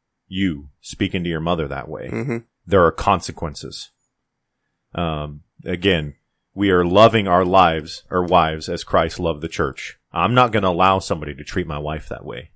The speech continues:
Speaker 1: Period. End of story.
Speaker 2: Yep.
Speaker 1: Like, you wanna see the mean Nick come out? That's how you get the mean Nick. That's how you get the Nick that likes, w-,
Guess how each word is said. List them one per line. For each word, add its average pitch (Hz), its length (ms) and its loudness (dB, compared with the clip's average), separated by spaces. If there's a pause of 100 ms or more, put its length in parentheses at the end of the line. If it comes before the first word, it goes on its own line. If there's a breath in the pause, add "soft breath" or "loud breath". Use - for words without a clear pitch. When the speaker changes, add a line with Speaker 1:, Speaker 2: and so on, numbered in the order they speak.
(100)
Speaker 1:
Period. 80 420 -2
End 90 160 -6
of 73 100 -8
story. 76 420 -10 (220)
Speaker 2:
Yep. - 140 -12 (180)
Speaker 1:
Like, 90 160 -2
you 95 140 -2
wanna 110 240 2
see 107 280 -2
the 90 140 -4
mean 95 380 -4
Nick 120 280 -2
come 113 200 0
out? 127 360 0
That's 90 280 4
how 104 140 -2
you 78 200 -6
get 82 240 -4
the 76 80 -8
mean 78 320 -8
Nick. - 380 -14 (100)
That's 92 220 -2
how 110 100 2
you 87 220 -2
get 87 220 -4
the 80 80 -6
Nick 80 260 -6
that - 120 -10
likes, 76 300 -8
w-, 80 220 -14